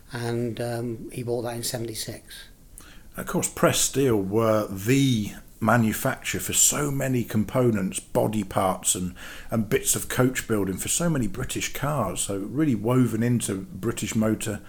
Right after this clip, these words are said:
Speaker 2: um, heritage at that time, wasn't it?
Speaker 1: Yeah, that's right, yeah, yeah. Well, of course, and they did all the bodywork for Rolls-Royce as well, didn't they?
Speaker 2: Yeah.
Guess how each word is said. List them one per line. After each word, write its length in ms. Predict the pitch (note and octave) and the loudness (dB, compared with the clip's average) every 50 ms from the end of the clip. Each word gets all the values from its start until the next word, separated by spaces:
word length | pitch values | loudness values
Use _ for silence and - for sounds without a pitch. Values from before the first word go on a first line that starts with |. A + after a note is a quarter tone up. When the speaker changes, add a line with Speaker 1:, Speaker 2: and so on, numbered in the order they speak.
| - - - - - - - - | -18 -18 -18 -16 -16 -16 -8 -6
Speaker 2:
um, 160 | G#2+ G2+ F#2 | -6 -6 -4
heritage 560 | F2+ - C3 C3 C3 A#2+ - - G#2+ F#2 G2 | -2 2 4 4 4 4 2 0 -2 -2 -2
at 80 | A2 G2+ | -2 -2
that 220 | A2 G#2+ - - | -2 -4 -4 -6
time, 400 | - - D3+ D#3 D3 C#3+ F#2 G2 | -6 -4 -2 -2 -2 -2 -2 -2
wasn't 240 | A#2+ C3 B2 - - | -4 -4 -4 -6 -8
it? 80 | - - - - | -8 -10 -2 2
Speaker 1:
Yeah, 180 | D3 C#3+ B2 | 2 4 4
that's 220 | A2 G#2+ G2+ - - | 2 0 -4 -2 -4
right, 220 | C3 A#2+ C3+ G#2+ | -2 -4 -4 -6
yeah, 240 | A#2+ A#2 A#2 F#2+ - - | -6 -6 -6 -6 -8 -8
yeah. 240 | - B2+ A2+ A2 G#2 - - - - - - | -8 -6 -6 -6 -8 -10 -12 -14 -16 -2 0
Well, 100 | D#3 B2+ | 0 4
of 40 | - | 6
course, 160 | D3 B2+ - | 4 4 4
and 80 | B2+ | 2
they 100 | B2+ B2+ | -2 0
did 160 | B2 C#3+ C3 C#3+ | 0 0 0 0
all 140 | C3 A#2+ | 0 0
the 100 | A#2 A#2 | -2 -2
bodywork 500 | A2+ B2+ A#2+ A#2 A#2+ A#2 A2+ A#2+ B2+ B2 | -2 -2 -2 0 0 0 0 0 -2 -2
for 80 | - B2+ | -4 -4
Rolls-Royce 500 | A#2+ B2+ B2 B2+ B2 B2+ C3+ B2+ C3 D#3 | -2 -2 -2 -2 -2 -4 -4 -4 -4 -6
as 100 | C3 - | -6 -4
well, 160 | E3 D#3+ C#3+ | -4 -4 -4
didn't 200 | B2 C3 C3+ C3 | -4 -8 -10 -10
they? 100 | - A#2 | -10 -10
Speaker 2:
Yeah. 180 | B2+ C3 - | -10 -10 -12